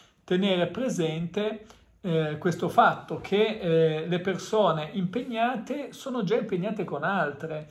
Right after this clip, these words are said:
Se tu, eh, questo direi che è un peccato di ingenuità fondamentalmente,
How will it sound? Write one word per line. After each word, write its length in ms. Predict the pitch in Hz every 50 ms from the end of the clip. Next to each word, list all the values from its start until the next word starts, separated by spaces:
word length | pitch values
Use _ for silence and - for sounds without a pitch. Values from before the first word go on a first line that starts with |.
| - - - - - _
Se 280 | - - 202 185 - -
tu, 440 | - 285 320 320 311 262 214 175 -
eh, 320 | 202 196 196 196 196 190 190 190 185 185 180 - - - _ - -
questo 600 | - 247 269 247 - - - 226 220 214 185 -
direi 420 | 185 196 190 196 226 233 220 -
che 340 | - - 226 214 208 202 190
è 40 | 190
un 160 | 190 185 -
peccato 460 | - 214 202 - - 240 226 240 240
di 120 | 170 185
ingenuità 760 | 190 180 180 165 196 196 220 - - 170 - - 247 226 175 156
fondamentalmente, 1300 | - - 196 175 165 170 165 175 170 - 180 175 175 185 208 208 196 185 180 - - 220 220 226 226